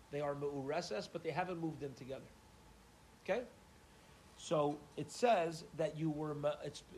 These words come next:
how does it speak about this man? He afflicted her.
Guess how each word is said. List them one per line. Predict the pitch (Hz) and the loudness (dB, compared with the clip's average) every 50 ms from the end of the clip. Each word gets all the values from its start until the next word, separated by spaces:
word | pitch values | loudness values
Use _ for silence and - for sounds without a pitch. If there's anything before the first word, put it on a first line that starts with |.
| - 135 | -8 -4
how | - 202 | -2 0
does | 240 240 | 0 0
it | 208 160 | -2 -4
speak | - - 196 160 | -8 -8 -6 -4
about | 180 160 160 151 - | -2 -2 -2 -2 -2
this | 147 127 - 139 | -4 -8 -6 -2
man? | 139 139 147 170 208 226 - - - - - - - - - | -2 0 0 0 -2 -4 -8 -16 -20 -20 -20 -20 -20 -20 -14
He | - - 202 202 202 - | -8 -4 -4 -4 -2 -2
afflicted | 170 160 - - 208 208 - - - 139 | -4 -4 -2 -2 -4 -4 -4 -4 -10 -10
her. | 101 117 | -10 -10